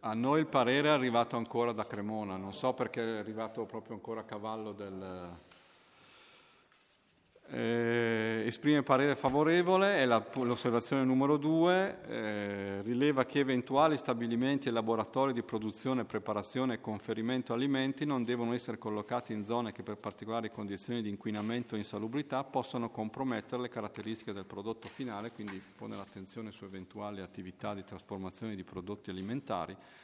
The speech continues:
Accogliamo l'osservazione, quindi la proposta di accoglierla, inserendo nelle pres-, nelle,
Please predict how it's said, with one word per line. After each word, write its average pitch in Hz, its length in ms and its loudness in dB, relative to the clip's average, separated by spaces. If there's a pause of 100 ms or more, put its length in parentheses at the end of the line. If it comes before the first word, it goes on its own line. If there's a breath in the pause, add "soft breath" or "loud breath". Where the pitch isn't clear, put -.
(840 loud breath)
Accogliamo 120 640 0
l'osservazione, 131 840 -2
quindi 120 180 -4
la 107 60 -4
proposta 107 380 -6
di 120 80 -4
accoglierla, 127 720 -2
inserendo 117 600 -2
nelle 101 320 -4
pres-, - 300 -10
nelle, 101 760 -4